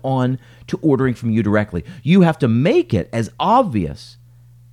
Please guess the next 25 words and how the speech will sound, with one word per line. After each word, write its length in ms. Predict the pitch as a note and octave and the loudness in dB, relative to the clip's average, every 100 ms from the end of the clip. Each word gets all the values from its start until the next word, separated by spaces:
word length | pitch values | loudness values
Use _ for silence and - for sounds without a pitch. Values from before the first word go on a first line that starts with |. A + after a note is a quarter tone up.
| - | -2
and 160 | C3+ G2+ | 0 0
seamless 560 | - - C#4 F3+ F#2+ | -2 0 2 2 0
and 180 | B2+ A#2 | -4 -6
frictionless 920 | - - C4+ - - A#2 D2 - - - - - - - - - - | -8 -4 -4 -2 -2 -2 -4 -10 -18 -20 -20 -20 -20 -20 -20 -10 0
as 300 | C3 A#2+ A2 | 2 2 2
those 180 | G#2+ | 0
third-party 540 | G#2 A#2 G#2 - F#2+ F#2 | 0 0 0 -2 -2 -2
delivery 420 | F#2 F2+ E2 E2 | -2 -2 -2 -2
apps 320 | D2 C#2+ - - | -4 -6 -12 -8
have 180 | G2 D#2+ | -6 -2
made 240 | E2+ D2+ | -2 -2
it. 100 | - | -4
Now, 260 | - G#2+ C2+ - - - | -4 -4 -4 -14 -20 -8
the 120 | - A#2+ | -2 0
reason 720 | G#2+ C#3+ B3 A3 A2+ E2 D#2 - - - | 2 2 2 2 0 -2 -6 -12 -20 -2
those 260 | C#3 A#2 A2 | 2 2 -2
sites 380 | - A#2 B2 - | -2 -2 -2 -2
are 140 | G#2+ | -2
winning, 460 | F2+ G#2 A#2 F3+ B3 - - - - | 2 2 2 0 -4 -10 -20 -20 -2
the 120 | C3 | 2
reason 500 | C3 A#2+ E3+ G3+ F3 | 2 2 0 0 0
those 220 | C3 B2 A2+ | 0 0 -2
apps 320 | - B2 C3 - | -8 -8 -10 -8
are 120 | A2+ | -6
succeeding 800 | G#2 G2+ - - A#2 C3 F3+ G#3+ | -6 -6 -10 -4 -2 0 -2 -4